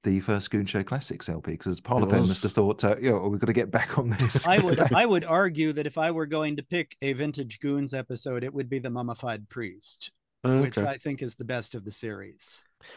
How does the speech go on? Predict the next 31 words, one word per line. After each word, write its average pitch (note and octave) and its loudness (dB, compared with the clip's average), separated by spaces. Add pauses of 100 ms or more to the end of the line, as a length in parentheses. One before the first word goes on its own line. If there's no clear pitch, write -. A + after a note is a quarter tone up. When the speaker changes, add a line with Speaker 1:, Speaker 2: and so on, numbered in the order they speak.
(240)
Speaker 2:
Uh, G2 6 (140)
by B2 4
the A2 6
way, G#2 6
the A2 -4
most G#2+ 0
popular A2+ -4
show G#2 2
from F#2+ -4
series F2+ 0
four G#2+ 2
that E2+ -2
was D#2 -8
voted - -6
for, D#2+ -4
can F#2+ -2
you F#2+ 2
guess? G#2+ 2 (600)
Speaker 3:
The D3 -6
Greatest C3 -4
Mountain B2+ -6
in A2+ -8
the A#2+ -8
World. G#2 -8 (160)
Speaker 2:
Correct. D2+ -4 (140)
<laughs> - -4
Yes. - 0 (680)
Speaker 3:
Which E3 0 (120)
I E3+ 6
adore. C3 -4
I, D3+ 4